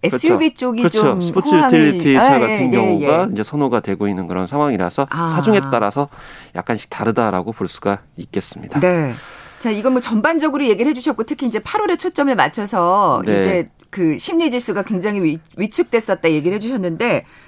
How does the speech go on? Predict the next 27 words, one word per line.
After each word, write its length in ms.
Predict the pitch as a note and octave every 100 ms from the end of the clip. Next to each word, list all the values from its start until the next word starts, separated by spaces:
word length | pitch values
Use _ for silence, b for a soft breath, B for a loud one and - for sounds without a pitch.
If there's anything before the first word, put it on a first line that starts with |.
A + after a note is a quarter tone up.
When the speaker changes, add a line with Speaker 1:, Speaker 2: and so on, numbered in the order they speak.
| b
Speaker 2:
시월부터는 1400 | - - B4+ B4 B4 A#4 G#4 F#4 C3+ A2 - A3 D4+ C#4+ C4+
좀 100 | B3+
다른 280 | - B3+ C#4+
양상인가 500 | A#3+ B3+ G3+ E3 D3+
봐요? 160 | C#3+
Speaker 1:
그렇습니다. 540 | G#3 D#4+ A2 B2 C#3 G2
이게 200 | G#2 C#3
Speaker 2:
예. 80 |
Speaker 1:
좀 140 | C3 G#2
많이 520 | A2 B2+ C#3+ C3 A2+
언론에 300 | F2 A#2 B2+
보도가 360 | - G#2 A2 B2
됐는데요. 680 | G2 F2+ E2+ B2 F3 G2 E2
시월 420 | - F3+ F#3 F#3
소비자 340 | A3 G#3 G3+
심리 300 | E3+ F3 F3
지수 300 | C#3 C3 -
상승폭이요. 960 | - G3+ G#3 G#3 D3 A2 F2+ A#2+ C3 D#2 -
금융위기 560 | - B2 D#3+ D#3+ C3 A#2+
직후인 440 | A2 - A2+ B2
이천구 560 | G#2 G2 B2 A2 - A2
년 380 | A#2 C3 A#2 F#2 -
이후에 420 | G#2+ G#2+ F#2 G2+
십일 420 | - A#3+ F#3+ G#2
년 120 | A#2+ A2
만에 200 | F2 D#2+
최대입니다. 640 | - A#3 A#3 B2+ E2+ E2